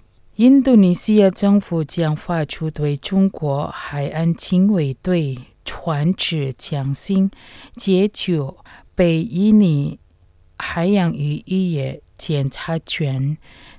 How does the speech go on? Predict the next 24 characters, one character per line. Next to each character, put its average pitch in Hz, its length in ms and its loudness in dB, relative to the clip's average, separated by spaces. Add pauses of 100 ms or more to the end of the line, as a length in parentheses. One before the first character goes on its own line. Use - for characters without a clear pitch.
自 190 240 -2
小 202 340 0
就 156 200 -4
在 143 240 -4
那 143 220 -2
杜 180 180 -4
纳 147 120 0
群 175 300 -2
岛 147 140 -4
附 135 260 -8
近 180 420 -2 (340)
所 - 300 -6
逮 170 280 -2
捕 147 200 -6
的 135 400 -6 (600)
一 190 280 2
艘 135 340 -2
中 139 320 -4
国 139 400 -6 (480)
渔 185 200 0
船 143 500 -4
以 143 200 -6
非 226 380 -2
法 127 340 -6